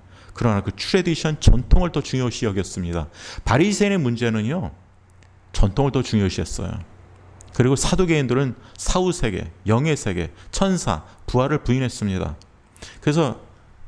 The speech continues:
우리 성도님들, 다운타운에 제가 알고 있는 한인교회 중에서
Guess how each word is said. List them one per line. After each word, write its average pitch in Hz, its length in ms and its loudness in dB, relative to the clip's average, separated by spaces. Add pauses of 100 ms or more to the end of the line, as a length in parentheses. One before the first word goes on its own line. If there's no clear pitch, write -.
(120)
우리 127 120 0
성도님들, 139 600 0 (100)
다운타운에 117 720 0 (100)
제가 113 380 -4
알고 131 340 2
있는 107 460 0
한인교회 110 540 0
중에서 92 580 -2